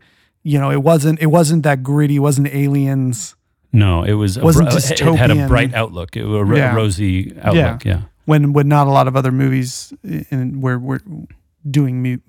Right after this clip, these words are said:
Speaker 1: future visions like that. And, you know, he, what, so, s-, you know, his Polar Express
Speaker 2: Mm-hmm.
Speaker 1: kind of Beowulf, uh, he's done all of these, like, motion capture kind of,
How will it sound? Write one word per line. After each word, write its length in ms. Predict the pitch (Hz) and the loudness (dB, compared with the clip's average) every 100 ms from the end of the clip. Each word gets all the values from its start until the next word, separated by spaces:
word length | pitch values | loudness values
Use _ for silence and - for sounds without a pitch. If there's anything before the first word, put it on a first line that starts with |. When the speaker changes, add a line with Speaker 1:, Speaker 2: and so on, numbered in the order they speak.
| _ | _
Speaker 1:
future 540 | - 147 127 127 123 120 | -2 -2 0 -4 -4 -8
visions 540 | 127 139 123 127 127 | -4 -2 -2 -4 -8
like 160 | 139 123 | -8 -8
that. 260 | 131 127 - _ - _ | -8 -10 -14 _ -20 _
And, 420 | 214 202 208 185 | 2 4 2 0
you 120 | 247 | 0
know, 160 | 180 147 | 0 0
he, 220 | 135 160 | -2 -4
what, 200 | 156 151 147 139 156 - _ _ - | -4 -4 -4 -8 -18 -20 _ _ -6
so, 260 | - 190 | 2 4
s-, 380 | 156 196 175 - | 2 -2 -10 -2
you 100 | 175 | 0
know, 140 | 143 | 0
his 180 | 139 151 | 0 -2
Polar 400 | - - 156 147 | -2 -2 0 0
Express 760 | 135 - - 147 135 - - - _ _ - | -4 -8 -4 -2 -2 -4 -12 -16 _ _ 0
Speaker 2:
Mm-hmm. 300 | 98 80 - | 2 2 -2
Speaker 1:
kind 300 | 160 147 139 | -2 -2 -2
of 560 | 131 127 131 131 127 | -6 -8 -10 -12 -8
Beowulf, 960 | 135 135 135 127 135 127 120 - - - 202 | -4 -2 -2 -2 -2 -4 -6 -18 -20 -20 -12
uh, 220 | 135 127 120 | -8 -6 -6
he's 180 | 143 | -8
done 200 | 123 143 | -4 -2
all 200 | 131 131 | 0 -2
of 100 | 131 | -2
these, 280 | 131 135 127 | -4 -4 -2
like, 180 | 131 123 | -4 -4
motion 400 | 131 127 135 123 | -2 -2 -4 -6
capture 680 | - 135 127 - 139 131 123 | -6 -8 -8 -6 -4 -4 -6
kind 260 | - 135 131 | -8 -6 -4
of, 260 | 131 127 | -6 -10